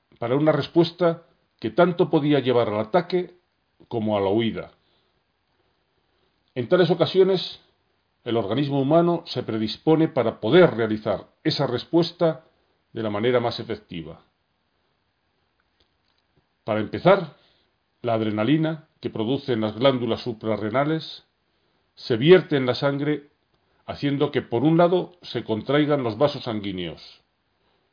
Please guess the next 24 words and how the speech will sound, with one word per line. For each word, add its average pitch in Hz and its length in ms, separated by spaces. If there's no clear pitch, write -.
de 98 100
modo 151 300
que 120 100
la 101 100
sangre 160 480
puede 156 260
circular 117 460
más 107 160
deprisa 139 560
y 131 80
afluir 120 640
rápidamente 135 960
hacia 117 260
las 95 120
partes 139 380
del 117 120
organismo 123 640
que 113 120
más 135 200
la 120 100
necesitan 117 520
en 117 80
esos 110 260
momentos, 90 720